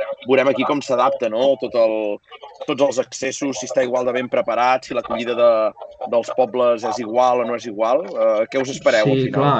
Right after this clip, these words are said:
Speaker 2: jo, jo
Speaker 1: Eh,
Speaker 2: penso que serà un ratll menys, menys públic que, que, que on estaven, eh? Perquè allà es concentrava molt en llocs espectaculars com Colin Crest, que allò és una festa, tu, allò, la gent hi anava el dia abans, acampaven allà durant tot el dia, la gent, bueno,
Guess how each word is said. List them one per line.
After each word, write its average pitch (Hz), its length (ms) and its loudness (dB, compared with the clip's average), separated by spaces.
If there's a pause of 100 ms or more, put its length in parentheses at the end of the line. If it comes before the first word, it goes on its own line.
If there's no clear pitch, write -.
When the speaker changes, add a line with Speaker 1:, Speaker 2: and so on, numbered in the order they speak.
(120)
Speaker 2:
jo, 139 180 2
jo 110 80 4
Speaker 1:
Eh, 113 80 6
Speaker 2:
penso 165 240 4
que 156 80 4
serà 127 240 2
un 120 180 2
ratll 117 300 2
menys, 117 400 2
menys 107 320 -4
públic 104 400 -4
que, 90 100 -4 (220)
que, 87 160 -8 (240)
que 95 100 -8
on 90 140 -8
estaven, 92 400 -8
eh? 95 100 -6
Perquè 98 360 -4
allà 98 260 -4 (560)
es - 80 -6
concentrava 110 480 4
molt 113 240 4
en 110 160 6
llocs 104 240 2
espectaculars 104 600 -2
com 101 100 -2
Colin 101 300 -2
Crest, 98 260 -6
que 95 80 -8
allò 87 140 -10
és 90 80 -6
una 101 100 -2
festa, 95 320 -8
tu, 95 200 -10
allò, 90 200 -6
la 92 160 -6
gent 95 140 -6
hi 95 60 -4
anava 95 200 -2
el 92 80 -6
dia 95 140 -4
abans, 98 420 -2 (400)
acampaven 98 480 0
allà 98 160 2 (240)
durant 98 220 0
tot 101 160 -2
el 90 80 -6
dia, 95 260 -4
la 95 80 -6
gent, 92 180 -8
bueno, 92 200 -8